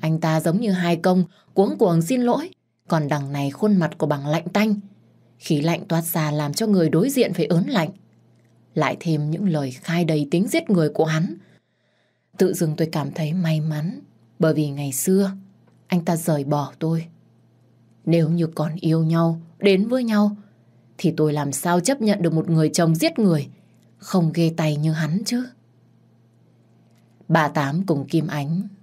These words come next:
cũng bị dẫn đi luôn. Kim Ánh làm giả con dâu giám đốc bệnh viện, tội cũng không nhẹ. Còn bà Tám thì phải chịu án phạt. Còn Bằng,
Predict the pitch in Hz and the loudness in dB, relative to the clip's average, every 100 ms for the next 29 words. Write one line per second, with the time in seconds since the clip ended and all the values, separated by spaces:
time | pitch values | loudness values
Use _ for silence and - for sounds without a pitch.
0 | - - 202 - - 156 196 165 156 151 | -6 -2 0 -2 -4 -4 -2 -2 -2 -4
1 | 151 _ _ _ _ _ _ _ - 185 | -6 _ _ _ _ _ _ _ -2 0
2 | 160 151 196 160 160 139 - 156 156 156 | 2 2 4 2 0 -4 -2 -2 0 0
3 | 147 156 151 170 247 180 - 156 156 147 | 0 -2 -2 0 0 -2 -2 -2 -2 -2
4 | _ _ _ _ - 165 156 160 208 208 | _ _ _ _ 0 2 2 -2 -4 -2
5 | 170 156 190 185 _ _ _ _ _ - | 0 -2 -4 -8 _ _ _ _ _ -4
6 | 170 165 151 151 147 147 151 269 320 - | 0 2 2 0 0 -4 -2 -4 -8 -16
7 | - - 160 143 143 156 143 156 151 - | -10 -4 -2 -2 -4 -4 -4 -4 -6 -6
8 | - 139 - _ _ _ _ _ _ _ | -6 -6 -8 _ _ _ _ _ _ _
9 | _ _ _ 170 147 139 143 135 | _ _ _ 0 0 0 -2 -6